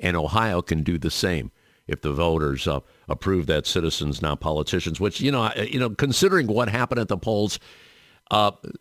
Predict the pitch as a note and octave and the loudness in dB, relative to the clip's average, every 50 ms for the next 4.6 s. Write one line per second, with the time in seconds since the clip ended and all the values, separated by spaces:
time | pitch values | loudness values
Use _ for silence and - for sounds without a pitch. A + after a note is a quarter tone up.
0 | _ - - C#3 C#3+ C#3 - D#3 F#3 G#3 G#3 F#3 D#3 D3 D3 - A#2+ B2+ C3 A2+ | _ 0 2 4 4 4 4 6 6 6 6 6 6 4 4 6 6 6 6 6
1 | A2 G#2 F#3+ G#3 - D#3+ G#3 G#3 G3 - C3 C#3 D3+ D3+ C#3+ C3 C3 C#3 C#3 D3 | 4 6 6 6 6 6 4 4 4 2 2 4 2 4 4 2 2 4 4 4
2 | C#3+ - A2+ A2+ A2 G#2+ A2 C#3 D3+ D3+ B2 A2 B2 C#3 C#3 B2+ G#2+ G2 - - | 2 4 2 2 4 4 4 4 4 4 4 2 4 4 4 4 4 2 2 4
3 | - C3 A2+ D#2+ C2 - - G#2+ G#2 G#2 C3+ C#3 A#2 F#2+ - C3+ A#2 - - - | 4 2 2 0 -2 -2 0 0 2 2 2 2 0 2 2 2 2 2 0 -4
4 | F#2+ E2+ D2 C2+ D2 C#2+ C2+ - - D2 C2+ B1+ | -4 -4 -4 -4 -4 -4 -4 -4 -6 -6 -6 -6